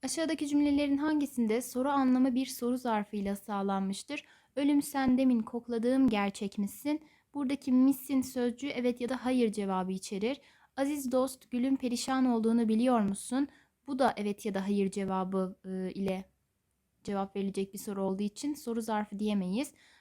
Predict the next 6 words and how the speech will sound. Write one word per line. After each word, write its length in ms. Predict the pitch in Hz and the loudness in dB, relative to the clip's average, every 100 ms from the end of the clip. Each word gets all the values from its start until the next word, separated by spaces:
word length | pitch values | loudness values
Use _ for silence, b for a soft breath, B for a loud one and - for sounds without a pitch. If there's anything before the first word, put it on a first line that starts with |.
| b | b
"Bu 60 | 294 | -10
kalemlerden 680 | - 302 285 294 277 285 294 | -2 0 2 4 4 2 2
hangisini 600 | 269 311 294 - 233 214 | 2 4 2 2 0 2
beğendiniz?" 640 | 208 208 208 220 277 294 b b b | 2 2 2 2 2 -2 b b b
"Şunu 600 | - - - 269 285 262 - | -12 -8 2 6 6 4 2
beğendim." 640 | 208 202 202 202 196 190 | 2 4 4 2 2 -2